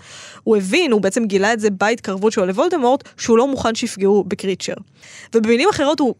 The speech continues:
הבין שאהבה מנצחת, שאהבה זה החיבור הכי קמאי, הכי חזק, שאת הדבר הזה אי אפשר לפרוץ עם אידיאלים על טוהר הגזע וטוהר הדם. וכמה אנחנו רואים את השוני ביניהם,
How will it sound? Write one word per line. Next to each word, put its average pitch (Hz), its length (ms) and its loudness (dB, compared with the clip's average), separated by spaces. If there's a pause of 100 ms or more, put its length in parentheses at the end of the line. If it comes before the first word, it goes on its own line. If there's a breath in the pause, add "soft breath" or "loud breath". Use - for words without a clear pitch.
הבין 220 280 0
שאהבה 202 360 0
מנצחת, 185 680 -6
שאהבה 208 400 0
זה 285 100 -2
החיבור 233 560 0 (160)
הכי 302 260 -2
קמאי, 214 560 -2
הכי - 240 -4
חזק, 202 540 -2
שאת 190 220 -4
הדבר 202 180 -2
הזה 247 220 0
אי 240 220 0
אפשר 214 340 0
לפרוץ 220 480 -4 (240 loud breath)
עם 220 120 -2
אידיאלים 214 640 -2
על 196 120 0
טוהר 220 420 0
הגזע 214 480 0
וטוהר 202 380 -2
הדם. 170 300 -6 (560 loud breath)
וכמה 254 320 -2
אנחנו 240 220 -2
רואים 214 220 2
את 220 80 -6
השוני 220 340 -4
ביניהם, 349 320 0